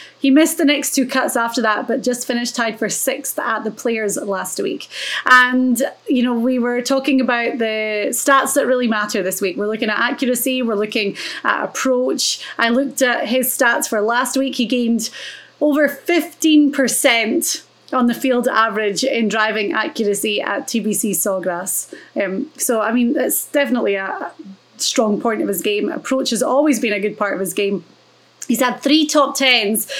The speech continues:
at this tournament. He finished fifth in twenty eighteen. He hasn't played here since twenty twenty-one,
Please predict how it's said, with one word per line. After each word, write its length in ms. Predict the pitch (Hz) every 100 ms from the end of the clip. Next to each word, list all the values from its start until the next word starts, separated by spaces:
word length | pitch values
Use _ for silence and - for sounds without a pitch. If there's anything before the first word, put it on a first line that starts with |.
| - -
at 160 | 226
this 200 | 240 220
tournament. 380 | - 226 208 202
He 60 | 214
finished 340 | 233 220 220
fifth 240 | - 240 233
in 160 | 202
twenty 420 | 175 226 208 220
eighteen. 480 | 196 180 208 214 202 - -
He 80 | -
hasn't 320 | 262 285 294
played 320 | - 285 294 226
here 180 | 262
since 300 | 233 247 240
twenty 480 | - 233 226 214 233
twenty-one, 1080 | - 226 208 - 214 175 208 233 190 190